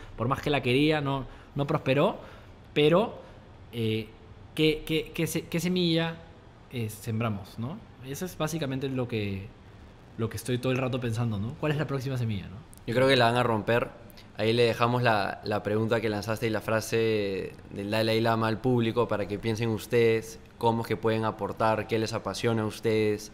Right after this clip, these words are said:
Speaker 1: Ajá.
Speaker 2: Si quieren empezar una empresa B, pueden hacerlo, investiguen sobre el tema.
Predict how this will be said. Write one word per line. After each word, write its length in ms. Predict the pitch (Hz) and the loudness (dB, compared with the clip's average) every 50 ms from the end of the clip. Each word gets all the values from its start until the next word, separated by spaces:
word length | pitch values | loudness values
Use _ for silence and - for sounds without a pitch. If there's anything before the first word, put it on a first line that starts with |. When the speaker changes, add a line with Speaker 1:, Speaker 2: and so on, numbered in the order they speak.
| - - | -14 -12
Speaker 1:
Ajá. 140 | 101 120 113 101 98 - - - - - | -10 -10 -10 -10 -12 -16 -18 -18 -18 -14
Speaker 2:
Si 220 | - - 113 101 - - - | -8 -8 -6 -8 -8 -10 -2
quieren 340 | - 131 131 131 131 131 | 2 4 4 6 6 4
empezar 680 | 131 123 120 120 110 104 - 123 120 117 117 113 117 - | 4 2 2 2 0 0 2 4 4 6 4 4 0 -2
una 160 | - 120 113 113 | -2 0 0 0
empresa 460 | 110 110 117 117 110 - 113 107 107 | 0 0 0 0 0 2 4 6 6
B, 220 | 110 110 113 110 | 6 6 4 2
pueden 400 | - - 120 117 113 113 110 110 | 2 2 2 4 4 6 8 8
hacerlo, 500 | 104 101 - 120 117 110 104 107 110 107 | 8 6 6 4 2 2 2 0 -2 -2
investiguen 560 | 107 107 98 95 - - 120 110 107 110 107 | -2 -2 -4 -4 2 8 10 10 10 10 8
sobre 180 | - 110 107 101 | 6 2 0 0
el 80 | 98 95 | -2 -2
tema. 380 | - 110 110 107 107 110 - | -2 0 0 0 0 -2 -4